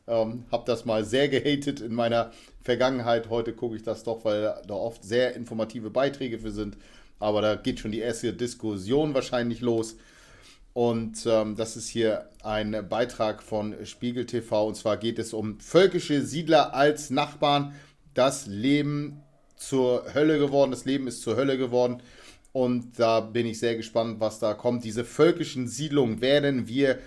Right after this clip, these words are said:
ähm, und da könnt ihr mich beim Wort nehmen, werden wir wirklich sehr, sehr vermehrt sehen in Zukunft. Das ist, ähm, höchstwahrscheinlich ein Zukunftskonzept, was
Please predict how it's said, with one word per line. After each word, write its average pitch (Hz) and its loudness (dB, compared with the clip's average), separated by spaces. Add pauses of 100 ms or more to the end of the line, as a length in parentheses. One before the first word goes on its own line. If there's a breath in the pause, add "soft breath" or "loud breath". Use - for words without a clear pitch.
(560 loud breath)
ähm, 120 2
und 117 -6
da 117 0
könnt 127 -4
ihr 123 -2
mich 117 -6
beim 110 0
Wort 120 2
nehmen, 120 -2
werden 117 0
wir 113 0 (220)
wirklich 113 -4
sehr, 135 2
sehr 120 2
vermehrt 117 0
sehen 127 -2
in 110 -4
Zukunft. 117 -6 (460 loud breath)
Das 110 -2
ist, - -8 (120)
ähm, 117 2
höchstwahrscheinlich 120 -4
ein 110 -6
Zukunftskonzept, 123 -6
was 113 -4